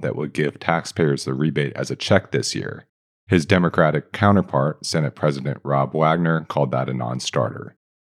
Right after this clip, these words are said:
The financial picture continues to be stronger than economists have predicted for several budget cycles now.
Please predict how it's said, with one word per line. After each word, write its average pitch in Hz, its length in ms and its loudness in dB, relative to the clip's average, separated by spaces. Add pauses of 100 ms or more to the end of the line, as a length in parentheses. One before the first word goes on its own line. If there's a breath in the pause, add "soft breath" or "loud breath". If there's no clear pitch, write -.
(140)
The - 80 -2
financial 95 460 4
picture 98 340 2
continues 92 560 2
to 87 100 -2
be 73 120 -2
stronger 78 580 2
than 69 220 -2
economists 71 420 -2
have 71 180 -6
predicted 69 480 -4
for 71 200 -4
several 87 520 4
budget 76 460 2
cycles - 580 -2
now. 50 340 -8